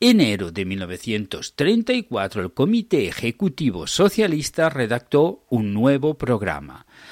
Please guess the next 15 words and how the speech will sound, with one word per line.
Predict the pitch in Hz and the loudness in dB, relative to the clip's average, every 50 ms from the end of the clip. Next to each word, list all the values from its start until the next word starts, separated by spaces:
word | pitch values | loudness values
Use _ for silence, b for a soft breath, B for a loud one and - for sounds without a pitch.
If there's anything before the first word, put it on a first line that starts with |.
| B B B | B B B
del | 127 123 160 175 165 143 | 2 4 4 4 4 4
que | - 170 156 | 2 2 2
ciertos | - - 247 285 285 240 - - 151 - - | 4 2 2 2 2 0 0 0 0 0 -2
puntos, | - - - 73 80 82 - - - - - - - - _ _ b b b b b b | -6 -14 -16 -16 -16 -18 -20 -20 -20 -20 -20 -20 -20 -20 _ _ b b b b b b
la | - 95 92 80 80 | -10 -8 -8 -8 -8
nacionalización | 82 85 98 117 135 151 147 - - 185 175 180 180 180 180 175 - 196 175 - - 185 180 180 | -6 -2 2 4 4 4 2 0 -2 -2 0 0 0 0 -2 -2 -2 -2 -2 -2 -4 -4 -2 0
de | 185 180 | 0 0
la | 175 175 170 | 2 0 0
tierra, | - - 151 135 120 110 107 95 - 98 B B B B B B B B B | 0 0 0 0 0 0 -2 -6 -8 -10 B B B B B B B B B
la | - 104 98 92 101 | -2 0 0 0 0
disolución | 110 107 98 165 180 208 202 - - 208 202 190 196 190 185 - 196 185 185 185 185 170 | -2 -2 2 4 4 4 4 4 4 4 4 4 2 0 -2 0 0 0 2 0 0 -2
de | 160 151 | -2 -2
todas | - - 175 175 180 185 160 180 170 - - | 0 2 4 4 4 4 2 0 -2 0 0
las | 180 170 151 - - | 0 0 0 0 2
órdenes | 175 170 170 160 147 175 170 170 175 175 165 - - | 2 2 2 2 0 0 0 0 -2 -2 -4 -4 -8